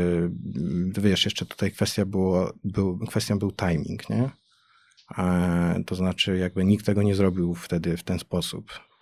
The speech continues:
Czyli wiesz, jakby masz olbrzymie doświadczenie, rozumiesz branżę i nagle masz ten błysk, który ci mówi, dlaczego nikt tego nie zrobił w ten sposób przez tyle lat, nie?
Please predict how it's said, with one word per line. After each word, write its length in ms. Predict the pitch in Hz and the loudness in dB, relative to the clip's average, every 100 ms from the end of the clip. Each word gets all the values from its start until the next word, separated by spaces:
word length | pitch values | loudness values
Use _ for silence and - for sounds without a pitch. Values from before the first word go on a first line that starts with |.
| _ | _
Czyli 240 | - 95 92 | -4 0 2
wiesz, 260 | 90 - | 2 2
jakby 600 | 92 92 95 98 95 92 - - _ _ _ - | -2 -4 0 2 4 2 -4 -16 _ _ _ -4
masz 180 | 101 - | -2 0
olbrzymie 300 | 101 107 101 | 4 6 6
doświadczenie, 1080 | 98 - 95 - - 101 101 104 127 123 127 127 | 4 -2 -6 -6 -2 0 4 4 4 4 2 0
rozumiesz 580 | 107 92 98 98 95 92 | 0 0 4 4 4 2
branżę 760 | 92 92 98 98 110 127 143 147 _ _ _ _ _ _ - | 2 4 4 4 4 4 2 -4 _ _ _ _ _ _ 4
i 40 | |
nagle 380 | 107 104 104 98 | 6 6 4 2
masz 300 | 95 95 - | 2 0 -4
ten 240 | 95 92 - | -2 -2 -2
błysk, 560 | 104 90 101 92 - - - _ _ _ _ | -4 4 4 4 -2 -16 -20 _ _ _ _
który 520 | - - 95 95 95 | -14 -6 0 2 0
ci 180 | 90 - | -2 0
mówi, 280 | 98 95 92 - _ _ _ _ - | 2 2 -2 -6 _ _ _ _ -2
dlaczego 340 | 101 - 80 | -2 -2 -4
nikt 180 | 76 - | -6 -6
tego 140 | - | -6
nie 120 | 90 87 | -4 -6
zrobił 260 | 80 90 | -6 -8
w 80 | - | -8
ten 100 | 107 | -12
sposób 360 | - 92 - 113 - _ _ _ _ _ _ _ | -10 -10 -10 -14 -18 _ _ _ _ _ _ _
przez 180 | - - | -8 -6
tyle 220 | - 87 | -2 0
lat, 320 | 80 - - 117 | 0 -2 -6 0
nie? 200 | 123 | 0